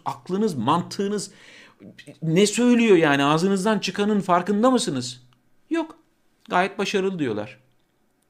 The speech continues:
Sizce de saçma değil mi? Sizce de abuk subuk bir durum değil mi bu?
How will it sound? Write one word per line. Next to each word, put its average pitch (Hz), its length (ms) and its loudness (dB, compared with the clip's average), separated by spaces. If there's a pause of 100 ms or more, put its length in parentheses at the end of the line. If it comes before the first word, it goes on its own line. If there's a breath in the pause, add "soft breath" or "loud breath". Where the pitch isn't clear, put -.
(400)
Sizce 196 540 0
de 139 60 -2
saçma 120 420 -8
değil 92 120 -8
mi? 92 100 -10
Sizce 110 320 -8
de 107 200 -8
abuk 117 260 -8
subuk 113 280 -12
bir 101 100 -10
durum 107 260 -8
değil 180 120 -12
mi - 60 -18
bu? 104 260 -12